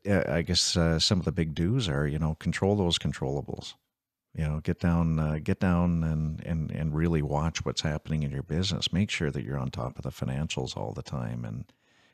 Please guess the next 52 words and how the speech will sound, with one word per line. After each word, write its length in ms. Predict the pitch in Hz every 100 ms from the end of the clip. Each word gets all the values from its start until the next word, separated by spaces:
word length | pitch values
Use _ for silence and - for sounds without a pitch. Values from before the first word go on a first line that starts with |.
| _
and, 360 | 71 71 69 -
you 120 | 60
know, 220 | 76 76
where, 160 | 73 -
know 140 | 82 80
where, 400 | 78 73 71 71
uh, 260 | 69 76 82 90 _ - _
know 120 | 92 87
where 180 | 85
your 160 | 78 73
liquidity 640 | 71 76 90 95 92 57
is. 180 | 58 82 _ _ _ _ _ _
But, 360 | 80 76 - -
uh, 340 | 80 78 76 78 85 _ _
you 100 | -
know, 200 | 85 82 87 _
there 180 | 95 95
are 180 | 95 98
good 280 | 95 95 -
times 340 | 85 87 85
coming. 360 | - 76 82 52
I 100 | 58
do 180 | 67
honestly 420 | 67 73 78 - 73
believe 420 | 65 62 92 92
that. 360 | 90 92 - -
You 100 | 73
know, 120 | 76
can 160 | -
I 60 | 73
see 180 | - 92
the 80 | 78
light 240 | 73 82
at 100 | 85
the 120 | 82
end 100 | 80
of 100 | 80
the 60 | 76
tunnel 340 | 76 80 85 87
yet? 180 | 87 98
No. 720 | - - - - _ _ - 139 - -
No, 140 | 85
I 140 | 69 73
can't 280 | - 92 78
see 140 | -
the 120 | 87
light 320 | 80 76 80 82
yet, 260 | 78 80
although 320 | 65 69 76
I'm 180 | 69 71
a, 120 | 73 76
I'm, 260 | 85 73